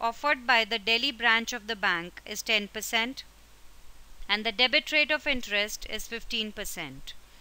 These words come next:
Balances as on thirty-first March two thousand fifteen.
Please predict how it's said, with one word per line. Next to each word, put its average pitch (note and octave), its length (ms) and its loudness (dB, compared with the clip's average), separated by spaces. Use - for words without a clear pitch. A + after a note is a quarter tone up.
Balances B3 760 4
as A3+ 240 6
on B3 140 -4
thirty-first C4 600 -2
March G#3+ 360 0
two A#3 180 -12
thousand G3+ 460 -4
fifteen. D3 580 -10